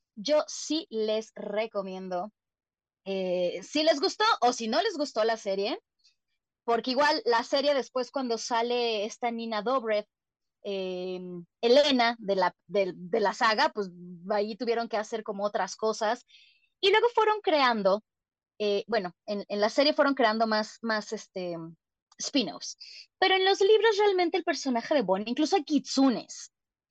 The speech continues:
¿no? Así que a, a ti y al señor producción, que les encanta muchísimo más Japón que a mí, hay kitsunes en la saga, o, o sea, sí es una cuestión total, total, total, totalmente muy distinta a, a lo, a los,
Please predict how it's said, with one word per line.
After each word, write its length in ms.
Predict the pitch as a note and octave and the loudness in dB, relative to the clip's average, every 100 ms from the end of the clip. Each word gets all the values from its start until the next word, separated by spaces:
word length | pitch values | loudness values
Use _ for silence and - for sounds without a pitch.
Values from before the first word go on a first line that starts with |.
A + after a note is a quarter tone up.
| _ _ - | _ _ -6
¿no? 120 | G#3 | -2
Así 300 | B3 A#3 C4 | -2 -4 -6
que 180 | A#3+ G3+ _ _ _ | -6 -6 _ _ _
a, 260 | A3 - C4+ | -12 -2 -2
a 40 | |
ti 200 | - F#4 | 0 0
y 40 | F#4 | 2
al 100 | F4+ | 2
señor 280 | D4+ D4+ E4 | 4 2 2
producción, 720 | E4+ C4+ - - C4+ D4+ D#4 | 0 0 -4 -4 -2 -2 -2
que 120 | A#3 | -4
les 140 | G#3 | -4
encanta 540 | A3 G#3 A3+ A#3+ B3+ A3 | -8 -6 -6 -4 -4 -2
muchísimo 720 | G#3+ A3 A3+ - G#3+ A3+ G#3 | 0 0 -2 -4 -8 -8 -4
más 180 | A#3 A#3 | -4 -4
Japón 320 | C#4 G#3+ G#3+ | -4 -2 -4
que 120 | F#3+ | -8
a 80 | D#3 | -10
mí, 280 | G3 C#4+ - _ _ - | -6 -6 -8 _ _ 0
hay 180 | E4 | 0
kitsunes 640 | E4+ F#4 - E4 G4 D#4 D#4 | 2 -2 0 2 6 4 4
en 120 | A#3 | 2
la 120 | G#3 | 0
saga, 440 | - A3+ A3 F#3+ F#3+ _ - A#3 | 2 2 2 0 -4 _ -20 -6
o, 240 | A3+ A#3+ C4+ | -4 -2 -4
o 40 | |
sea, 120 | C4+ - | -6 -12
sí 300 | - - F#4 A4 | -16 0 2 2
es 120 | - | 0
una 280 | F#4 F#4 G4 | -2 0 -2
cuestión 640 | - D4 C4+ - D4 D4+ - _ _ | 0 0 0 2 2 2 -4 _ _
total, 400 | C4 A#3+ D4+ D4 | -2 2 2 2
total, 280 | E4+ D4 C4 | 0 -2 -2
total, 300 | C#4+ C#4 B3+ | -2 -4 -4
totalmente 1000 | B3+ C4 B3 A#3+ A#3+ A#3 B3+ A#3+ G#3+ F#3+ _ _ _ | -6 -2 -4 -2 -6 -4 0 2 0 -2 _ _ _
muy 360 | A3+ A#3+ D4 G#4+ | 2 4 6 4
distinta 720 | G4 - - A3+ A3+ A3+ B3 - | 0 -2 -10 -10 -4 -2 -2 -4
a, 160 | F#3+ F3+ | -4 -4
a 140 | F#3 | -6
lo, 140 | F#3 G3 | -6 -8
a 100 | G3+ | -8
los, 380 | G3 F#3+ - - | -8 -10 -14 -20